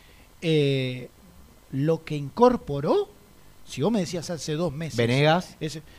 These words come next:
Speaker 1: Vigo, Poblete, Juanito Casares, Battaglini, Leandro Fernández y Leandro Venegas.
Speaker 2: Ujú.
Speaker 1: Digo, dentro de ese panorama, para lo que para mí podía llegar a aspirar Independiente,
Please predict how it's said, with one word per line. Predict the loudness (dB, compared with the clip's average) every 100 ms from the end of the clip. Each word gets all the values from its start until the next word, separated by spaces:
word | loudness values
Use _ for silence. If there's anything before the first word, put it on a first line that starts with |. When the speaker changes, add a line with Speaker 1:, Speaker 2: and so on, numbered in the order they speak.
| -20 -20 -20 -20 -20 -20 -20 -20 -18 2
Speaker 1:
Vigo, | 8 10 12 10 8 -10 -10 4
Poblete, | 8 8 6 4 2
Juanito | 4 2 6 6
Casares, | 8 6 6
Battaglini, | 8 6 4 0 0 0 0 -4 -20 -20 -8
Leandro | 8 12 12 10
Fernández | 4 4 2 -2 -8 -12 -12
y | -4
Leandro | -4 -2 -4
Venegas. | -6 -8 -12 -14 -12
Speaker 2:
Ujú. | -10 -8 -10 -14 -20 -20 -14
Speaker 1:
Digo, | -8 -6 -8 -12 -4
dentro | -2 -2 2 2
de |
ese | 2 0
panorama, | -2 -2 -2 -4
para | -6 -6 -6
lo | -6
que | -8
para | -8 -8
mí | -8 -8
podía | -6 -6 0 2 2
llegar | -2 -4 -4
a | -4
aspirar | -6 -6 -4
Independiente, | -4 -6 -6 -2 0 0 -2